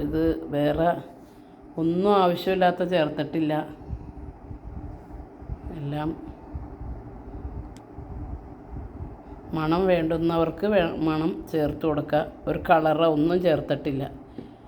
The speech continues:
ഇതിലാണ് നമ്മൾ കുറച്ച് അത്തർ തേച്ച് മണത്തിന് വേണ്ടി കൊടുത്തിട്ടുണ്ട്. പിന്നെ എല്ലാം നാ-, ആ, വേപ്പിലയ്ക്ക് വേപ്പിലയുടെ മണമുണ്ട്, അതുപോലെ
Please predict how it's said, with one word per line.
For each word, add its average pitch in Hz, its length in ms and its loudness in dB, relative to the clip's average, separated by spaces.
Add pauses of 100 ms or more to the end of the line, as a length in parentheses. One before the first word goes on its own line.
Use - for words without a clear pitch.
(300)
ഇതിലാണ് 175 380 6 (120)
നമ്മൾ 165 180 4 (100)
കുറച്ച് 156 260 2 (100)
അത്തർ - 300 0 (120)
തേച്ച് - 340 0 (1040)
മണത്തിന് 147 440 2
വേണ്ടി 147 220 2
കൊടുത്തിട്ടുണ്ട്. 135 540 -2 (600)
പിന്നെ 160 260 4 (100)
എല്ലാം 160 280 4
നാ-, 156 160 2 (120)
ആ, - 20 2 (720)
വേപ്പിലയ്ക്ക് 147 680 2
വേപ്പിലയുടെ 151 600 4
മണമുണ്ട്, 143 420 2 (1000)
അതുപോലെ 143 380 2